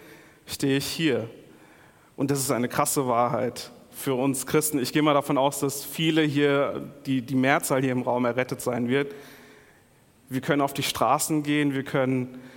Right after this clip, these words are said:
wir können das Evangelium predigen, wir können, wir können Seelen für, für Gottes Königreich gewinnen. Wir können hier dienen, wir können singen, wir können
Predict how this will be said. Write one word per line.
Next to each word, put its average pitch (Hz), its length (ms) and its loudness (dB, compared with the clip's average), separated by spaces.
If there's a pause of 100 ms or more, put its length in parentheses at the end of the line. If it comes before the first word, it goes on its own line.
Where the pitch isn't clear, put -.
(200)
wir 131 80 -4
können 143 160 0
das 139 160 2
Evangelium 143 760 2
predigen, 156 540 2
wir 139 100 0
können, 139 540 0 (200)
wir 135 100 -4
können 143 260 0
Seelen 175 480 4
für, 151 420 2
für 147 180 -2
Gottes 160 320 0
Königreich 185 580 0
gewinnen. 117 480 0 (400)
Wir 143 80 -2
können 151 260 2
hier 180 320 4
dienen, 170 460 2
wir 143 100 0
können 151 420 2
singen, 165 480 2
wir 147 120 2
können 143 340 2